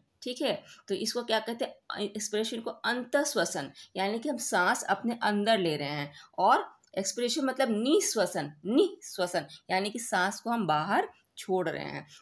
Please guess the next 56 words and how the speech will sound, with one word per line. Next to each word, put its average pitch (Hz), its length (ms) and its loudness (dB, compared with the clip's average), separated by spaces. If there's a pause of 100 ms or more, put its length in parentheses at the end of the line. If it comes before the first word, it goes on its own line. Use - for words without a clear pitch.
तो 226 60 -4
जब 262 140 0
हम 320 120 0
सांस 190 540 0
अंदर 190 340 0
ले 190 160 2
रहे 151 120 -2
हैं, 202 180 -2
वायु 180 320 2
कहाँ 208 200 2
से 269 120 -6
ले 240 80 -2
रहे 240 80 0
हैं? 262 100 -2
तो 196 100 -2
वायुमंडल 175 640 2
से। - 340 -12 (380)
वायुमंडल 214 540 2
से 240 140 -4
हम 226 80 -2
सांस 226 300 -2
क्या 226 120 0
कर 226 180 -4
रहे 226 140 -2
हैं? 254 180 -6
इनहेल। 214 380 -2
देखिए, 180 460 -4
इस - 140 -10
फिगर 202 320 0
में 349 160 0 (320)
ये 220 160 4
वायुमंडल 196 580 2
से 226 140 -6
सांस 226 340 0
कहाँ 240 220 -2
जा 185 180 4
रहा 160 120 0
है? - 60 -12
अंदर 180 300 0
जा 151 220 0
रहा 151 120 -4
है। 151 80 -12 (240)
तो 220 60 -8
हम 226 300 -2
सांस 220 440 0
जब 233 120 0
हमारे 208 260 2
बॉडी 175 320 2
में 226 160 -2
जा 170 260 2
रहा 160 240 2
है, 156 160 -4
वायु 156 400 0
जा 165 200 4
रहा 147 180 0
है, 160 260 -2